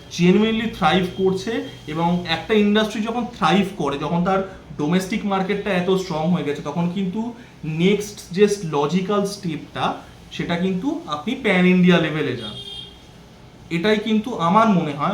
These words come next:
আমার ব্যক্তিগতভাবে আবারও বলছি, আমার মনে হয় মারাঠি ফিল্ম ইন্ডাস্ট্রি কিন্তু এই ব্লুপ্রিন্টই ফলো করবে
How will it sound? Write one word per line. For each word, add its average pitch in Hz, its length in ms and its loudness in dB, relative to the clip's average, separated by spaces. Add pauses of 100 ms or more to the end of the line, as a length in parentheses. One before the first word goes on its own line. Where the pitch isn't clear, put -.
আমার 160 160 0
ব্যক্তিগতভাবে 147 680 -4
আবারও 143 300 -2
বলছি, 127 340 -4 (680)
আমার 170 240 2
মনে 202 160 0
হয় 226 140 0
মারাঠি 151 460 0
ফিল্ম 165 180 -2
ইন্ডাস্ট্রি 165 360 -4
কিন্তু 180 300 0
এই 151 140 0
ব্লুপ্রিন্টই 180 640 2
ফলো 170 200 -2
করবে 196 320 -2